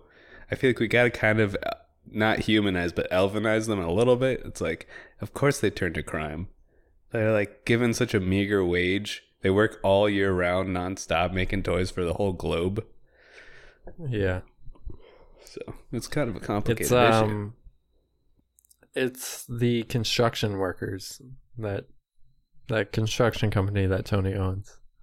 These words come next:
Speaker 2: Those are actually elves that make toys.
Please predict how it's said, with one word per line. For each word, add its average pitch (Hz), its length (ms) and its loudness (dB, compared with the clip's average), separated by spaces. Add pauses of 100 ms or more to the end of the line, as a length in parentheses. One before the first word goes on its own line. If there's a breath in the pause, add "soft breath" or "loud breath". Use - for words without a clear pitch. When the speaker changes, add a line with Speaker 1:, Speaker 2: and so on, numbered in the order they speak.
(800)
Speaker 2:
Those 113 220 -2
are 104 280 4
actually 107 460 2
elves 101 640 0
that 107 200 2
make 101 400 -2 (320)
toys. 92 480 0